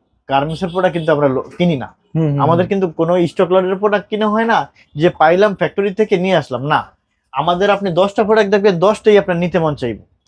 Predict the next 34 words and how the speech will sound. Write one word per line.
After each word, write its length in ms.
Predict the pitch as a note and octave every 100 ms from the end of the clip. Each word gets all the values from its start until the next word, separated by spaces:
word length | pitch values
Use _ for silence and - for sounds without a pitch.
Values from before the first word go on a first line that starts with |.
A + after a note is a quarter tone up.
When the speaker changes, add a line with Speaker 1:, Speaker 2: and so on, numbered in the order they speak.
| _
Speaker 1:
এই 140 | - G3
টাইপের 300 | F#3 D3+ C#3
প্রোডাক্ট। 260 | D3 G3
Speaker 2:
কারণ 20 | A#3
আপনি 240 | A3+ A#3+
নিজেই 360 | B3+ B3+ C4+ C4
তো 60 |
অনেক 260 | C4+ C4 G3+
বাছাই 360 | G#3 G#3 A3+
করে 180 | G3+ A3
নিয়ে 100 | G#3
Speaker 1:
অনেক 180 | A#3+ C4
Speaker 2:
আসেন। 120 | B3
Speaker 1:
বাছাই 340 | F3+ F3 G3 E3
করে, 160 | D3
আমরা 220 | C3+ D3 E3+
টাকা 440 | G3 G3+ G#3+ G#3
বে-, 360 | F3 C#3 B2+ C#3+
বা-, 220 | C3 C#3
বেশি 380 | C3+ D#3 D3+ G3+
দিয়েই 480 | E3+ A#3 A#3 C#3+
বাড়িয়ে 500 | A#2 C3+ C#3+ E3+ G3
আপনার 300 | G3 F#3 F3+
হলো 160 | E3+ F3
এই 60 | F3+
প্রোডাক্টগুলো 420 | F#3+ E3+ D3 C#3+
নিয়ে 160 | D3
থাকি। 260 | A#2+ A#2+ A2 - _ _
আপনি 240 | F#3+ -
মনে 200 | A3 A3
করেন, 160 | G#3+ G#3
সাপোজ 280 | G3 F3 F#3+
আমার 220 | D#3+ E3
কাছে, 340 | E3+ F#3 F3+